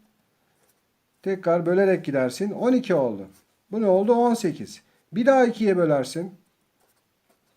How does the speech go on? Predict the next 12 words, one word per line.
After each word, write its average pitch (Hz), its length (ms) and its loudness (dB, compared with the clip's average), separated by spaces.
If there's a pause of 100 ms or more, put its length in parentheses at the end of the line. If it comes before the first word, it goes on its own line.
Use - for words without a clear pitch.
(240)
Ne 160 100 -2
oldu? 214 380 4
Altı 196 480 2
bölü 202 220 2
dokuz 214 300 0
oldu. 131 320 -2
Şimdi 233 320 -4
ikiye 247 300 0
bölemezsin 254 540 4
de 220 40 0
üçe 202 320 0
bölersin. 170 560 -2